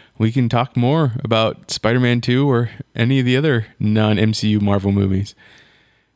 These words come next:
The rest of Geek Elite Media is at Geek Elite Media on Twitter, at Geek Elite Media on Instagram, and facebook dot com forward slash Geek Elite Media is our Facebook page.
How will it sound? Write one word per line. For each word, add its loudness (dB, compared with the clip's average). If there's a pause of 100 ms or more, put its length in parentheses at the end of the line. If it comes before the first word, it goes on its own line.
(160)
The -4
rest 0
of 0
Geek -2
Elite 0
Media 2
is -4
at 0
Geek 0
Elite 0
Media 2
on 2
Twitter, 0
at 0
Geek -2
Elite 0
Media 2
on 0
Instagram, 0
and -2
facebook -4
dot -2
com 2
forward -2
slash 0
Geek -4
Elite 0
Media 0
is -2
our 0
Facebook -4
page. -4